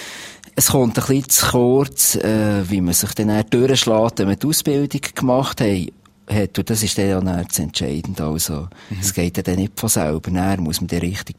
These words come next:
Speaker 1: beissen. Ist dann auch nicht weit weg vom Sport, vom Spitzensport. Wer nicht
Speaker 2: Mhm.
Speaker 1: beisst, äh,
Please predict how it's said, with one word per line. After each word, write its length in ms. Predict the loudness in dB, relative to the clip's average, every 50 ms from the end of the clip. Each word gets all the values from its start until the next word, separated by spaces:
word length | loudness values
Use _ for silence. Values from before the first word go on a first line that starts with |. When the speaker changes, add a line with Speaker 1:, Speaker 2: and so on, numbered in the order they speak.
| _
Speaker 1:
beissen. 560 | -8 -6 -6 -6 -4 -2 -2 -2 -2 -2 -4 -10 -16 -20 -20 -20 -20 -20 -20 _ _
Ist 160 | -6 -4 0 2
dann 100 | 2 4
auch 140 | 4 4 4
nicht 240 | 4 2 2 2 2
weit 340 | 2 2 0 0 0 2 2
weg 240 | 4 2 2 0 -2
vom 180 | -2 -2 -2
Sport, 520 | -2 -2 -2 0 2 2 2 0 -2 -6 -6
vom 120 | -4 -4
Spitzensport. 920 | -4 -2 0 0 0 0 0 -2 0 0 0 0 0 2 2 2 0 -2 -4 -2
Wer 240 | 0 0 2 2 2
nicht 180 | 0 0 0
Speaker 2:
Mhm. 240 | 0 0 2 2 2
Speaker 1:
beisst, 320 | 4 4 2 2 0 0 0
äh, 400 | 0 0 0 0 0 0 -2